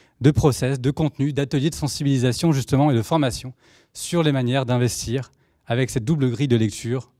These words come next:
rendement financier et impact. La deuxième difficulté que l'on voit, et,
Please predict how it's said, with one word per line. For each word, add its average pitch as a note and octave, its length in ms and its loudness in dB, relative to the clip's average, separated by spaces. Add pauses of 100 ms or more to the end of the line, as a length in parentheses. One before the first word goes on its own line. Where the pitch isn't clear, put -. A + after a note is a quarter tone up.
rendement C3 320 0
financier A2+ 480 -6 (520)
et B2 60 0
impact. G2+ 400 -4 (800)
La A#2 80 -2
deuxième C#3 320 4
difficulté C#3 500 -4
que B2 80 0
l'on A#2+ 140 2
voit, D#3 340 2
et, A#2 260 -8